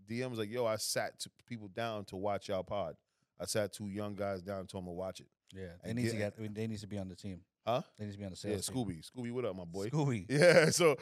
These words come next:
Speaker 2: Yeah.
Speaker 1: and he, he's like, "No." And he essentially just told him, like, "Yo, tell me some, some key, some key points from that." I'm like, "Damn." You
Speaker 2: That's
Speaker 1: know,
Speaker 2: what I'm talking about.
Speaker 1: that's kinda interesting that that's even happened.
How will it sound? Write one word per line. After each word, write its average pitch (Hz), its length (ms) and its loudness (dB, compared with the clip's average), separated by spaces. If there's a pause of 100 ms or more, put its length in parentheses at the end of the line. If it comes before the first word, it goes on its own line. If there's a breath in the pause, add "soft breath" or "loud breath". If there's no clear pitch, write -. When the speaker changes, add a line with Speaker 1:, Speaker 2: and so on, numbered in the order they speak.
(180 loud breath)
Speaker 2:
Yeah. 110 200 4
Speaker 1:
and 110 160 0
he, 123 160 -2
he's 113 260 -2
like, 107 140 4
"No." 110 320 0
And 95 200 -8
he 110 140 -4
essentially 120 420 -4
just 98 200 -12
told 127 180 0
him, 107 80 -4
like, 95 100 -4
"Yo, 98 280 -2
tell 117 180 -4
me 117 80 -2
some, 107 240 -8 (240)
some 95 140 -20
key, 110 340 -4
some 98 140 -10
key 113 180 -6
points 113 320 -6
from 87 140 -14
that." 78 160 -16 (500)
I'm - 60 -4
like, 85 160 -6
"Damn." 151 140 -8
You 104 60 -8 (260)
Speaker 2:
That's 107 120 0
Speaker 1:
know, 95 40 -2
Speaker 2:
what 101 80 0
I'm 160 100 0
talking 98 260 -2
about. 87 220 -4
Speaker 1:
that's 123 180 4
kinda 127 340 -2
interesting 120 420 -6
that 104 120 -6
that's 104 180 0
even 101 320 -2
happened. 104 460 0